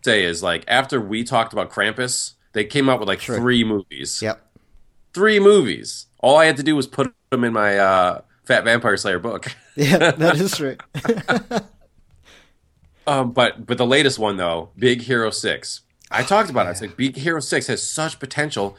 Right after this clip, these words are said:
Speaker 1: to be a great animated series, 'cause you've got, got these six heroes, and you could fight the tech villain of the week. They would be fantastic. Boom. All of a sudden, yep, they have announced it.
Speaker 2: Yep.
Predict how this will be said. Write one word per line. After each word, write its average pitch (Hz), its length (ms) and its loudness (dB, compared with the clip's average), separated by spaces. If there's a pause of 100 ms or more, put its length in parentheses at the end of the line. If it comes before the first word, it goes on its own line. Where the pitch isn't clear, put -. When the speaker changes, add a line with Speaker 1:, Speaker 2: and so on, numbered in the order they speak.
(100)
Speaker 1:
to - 80 -20
be 131 60 -2
a 120 40 -2
great 104 260 -2
animated 107 460 -2
series, 143 400 -2 (220)
'cause 120 140 -2
you've 123 120 0
got, 131 200 -2 (140)
got 135 180 2
these 127 220 -6 (140)
six - 380 -2
heroes, 131 480 2 (260)
and 110 140 -2
you 120 80 2
could 120 240 0
fight 117 380 0 (220)
the 104 360 0
tech - 360 -2
villain 120 320 0
of 123 100 0
the 120 60 -4
week. 143 360 -4 (320)
They 120 100 0
would 131 100 0
be 139 80 -4
fantastic. 147 800 -4 (240)
Boom. 139 420 0
All 95 140 2
of 98 60 0
a - 20 -8
sudden, 120 400 2 (140)
yep, 107 340 2 (480)
they 92 140 -2
have 98 80 2
announced 85 400 -2
it. 78 260 -10
Speaker 2:
Yep. 87 260 -14